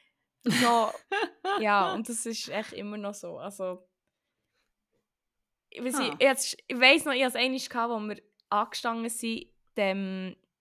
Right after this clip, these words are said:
Speaker 1: unsere gute Kollegin Böckert und unsere andere gute Kollegin Angel Frani, haben wir hure lang müssen anstehen für die, jetzt soll ich gesagt sagen, Peter Flamingo, aber es heisst nicht,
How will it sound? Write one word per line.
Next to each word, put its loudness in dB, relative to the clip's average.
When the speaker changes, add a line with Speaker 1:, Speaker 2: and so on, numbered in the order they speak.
Speaker 1:
unsere -6
gute -4
Kollegin -6
Böckert -6
und -12
unsere -12
andere -10
gute -12
Kollegin -10
Angel -10
Frani, -8
haben -2
wir -10
hure 2
lang 0
müssen -4
anstehen 2
für -8
die, -10
jetzt -20
soll -8
ich -12
gesagt -12
sagen, -14
Peter -10
Flamingo, -10
aber -10
es -16
heisst -14
nicht, -20